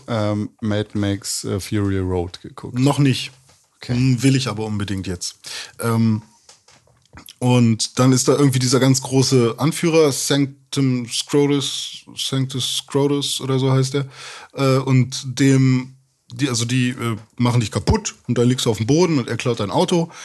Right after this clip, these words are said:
Speaker 2: und dann kannst du dich aber in aller Kraft nochmal, äh, aufraffen und springst bei denen mit aufs Auto und haust dem Typen dann eine Kettensäge in den Kopf.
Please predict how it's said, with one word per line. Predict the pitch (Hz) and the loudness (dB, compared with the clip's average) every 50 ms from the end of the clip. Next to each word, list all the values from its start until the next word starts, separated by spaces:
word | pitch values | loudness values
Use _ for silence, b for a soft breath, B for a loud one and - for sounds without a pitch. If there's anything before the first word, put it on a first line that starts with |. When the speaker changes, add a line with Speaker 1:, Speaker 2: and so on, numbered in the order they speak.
| B B B B | B B B B
Speaker 2:
und | B 123 120 | B 0 2
dann | 131 123 120 | 4 4 4
kannst | - 147 131 - | 2 0 -2 -2
du | 143 | -2
dich | 135 127 131 | 0 2 2
aber | 127 127 | 2 2
in | 131 135 | 0 -2
aller | - - 127 135 127 | -2 0 0 0 2
Kraft | - - 135 131 - | 2 0 -2 0 2
nochmal, | 139 135 135 127 123 120 117 113 - 110 113 113 110 104 | 2 4 4 4 4 2 0 -2 -2 -4 -4 -2 -4 -4
äh, | B B B B B B B B B | B B B B B B B B B
aufraffen | 127 147 156 139 - - 147 151 147 - 151 135 | 2 2 2 2 0 0 0 0 2 2 2 2
und | - 135 127 120 - | 2 2 0 0 0
springst | - - - 139 156 151 - - - _ _ - | -2 -4 -2 0 0 0 -2 -4 -6 _ _ -2
bei | 127 123 | -2 2
denen | 123 147 160 175 160 151 | 4 4 4 4 4 4
mit | 160 160 - | 4 2 2
aufs | - 139 143 135 - | 0 0 0 0 -2
Auto | - 139 147 147 143 147 143 147 | 0 2 2 4 4 2 2 2
und | - 139 135 127 120 | 2 0 0 0 2
haust | 120 131 135 135 135 - | 2 4 4 2 2 2
dem | 135 131 127 | 2 2 2
Typen | 127 - 147 - - 135 | 2 0 -2 0 0 2
dann | 123 127 123 127 127 127 | 2 4 4 4 2 2
eine | 123 113 | 0 0
Kettensäge | - - - - 127 113 117 110 104 | 0 -2 -2 -2 -2 -2 -2 -2 -4
in | 98 | -6
den | 95 | -8
Kopf. | 85 - 98 - - - | -8 -8 -8 -10 -10 -18